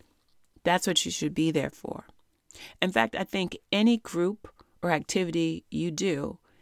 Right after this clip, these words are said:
should be for the purpose of doing that activity or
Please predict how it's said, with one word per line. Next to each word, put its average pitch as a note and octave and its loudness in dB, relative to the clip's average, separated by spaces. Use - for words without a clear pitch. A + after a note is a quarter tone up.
should E3+ 2
be D#3 2
for D#3 -4
the - -2
purpose D#3 0
of D3 2
doing D3 0
that C#3+ -2
activity C#3+ -2
or C#3+ 2